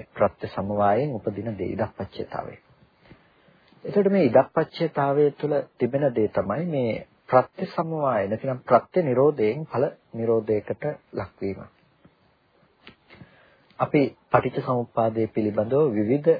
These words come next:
න්‍යායන්ගෙන් අහලා තියෙනවා. පටිච්ච සමුප්පාද ධර්ම න්‍යාය ඊටාම ගැඹුරු ධර්ම න්‍යායක්. විවිධ ණය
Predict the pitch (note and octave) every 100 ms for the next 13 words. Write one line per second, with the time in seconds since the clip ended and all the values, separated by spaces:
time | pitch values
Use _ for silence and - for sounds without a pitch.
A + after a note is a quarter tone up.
0 | - A#2 A2+ A#2 A2+ A#2+ C3 G2 G#2 F2
1 | - - A#2+ _ _ _ _ _ _ _
2 | _ _ _ _ _ _ - - _ -
3 | C3 C3+ - C#3 C3 - C3 C3 C3 G#2+
4 | A2+ B2 G#2 G#2+ B2 G#2 G2 C3 _ _
5 | _ _ - - A#2 B2+ C#3 G#2 G2+ A#2
6 | C#3+ F3+ - - G#2 G2+ A#2+ G2+ F2 -
7 | - _ _ - _ - _ _ - -
8 | _ _ _ _ - A#2 C3+ E3 F#3+ F#3
9 | A2